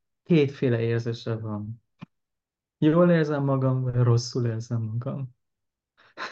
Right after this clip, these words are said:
<laughs> És miután ezt kezdjük egy kicsit feloldani, az egyik élmény, ami nagyon erősen és élhetően jelen van, ha bár nehéz nekünk arról beszélni, és megnevezni, és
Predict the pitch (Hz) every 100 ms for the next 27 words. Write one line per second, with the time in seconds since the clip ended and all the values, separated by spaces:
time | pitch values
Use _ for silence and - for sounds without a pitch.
0 | - 180 196 208 196 - 107 - - -
1 | _ _ _ - - 202 190 175 147 135
2 | 127 - - - 170 170 - 160 156 147
3 | 131 123 156 - 123 - 165 160 131 127
4 | 127 131 123 139 196 196 127 123 - 151
5 | 151 139 120 113 113 113 120 123 143 139
6 | 127 120 120 135 135 123 123 - 123 120
7 | 127 131 131 - - _ - - 156 156
8 | 143 123 120 123 120 120 139 131 120 117
9 | 120 135 160 - _ _ _ _ 131 127
10 | 127 123 143 139 131 123 123 120 123 123
11 | 120 120 120 120 131 131 - 127 120 120
12 | 117 117 131 139 131 123 120 117 117 127
13 | 120 117 120 120 - -